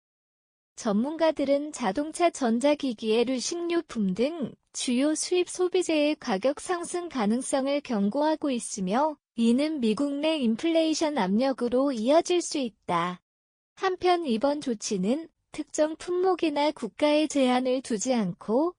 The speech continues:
대부분의 수입품에 일괄 적용된다는 점에서 기존 무역 제재나 보복관세와는 차별화된다.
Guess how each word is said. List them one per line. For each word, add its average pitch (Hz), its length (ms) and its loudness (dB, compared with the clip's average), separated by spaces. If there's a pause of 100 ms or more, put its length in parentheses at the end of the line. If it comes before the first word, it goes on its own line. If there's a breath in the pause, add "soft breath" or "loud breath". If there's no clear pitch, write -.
(160)
대부분의 311 680 -2
수입품에 262 760 0
일괄 226 480 4
적용된다는 269 920 -2
점에서 269 720 0 (220)
기존 302 460 0
무역 254 300 2
제재나 277 500 0
보복관세와는 285 1200 0
차별화된다. 277 1120 0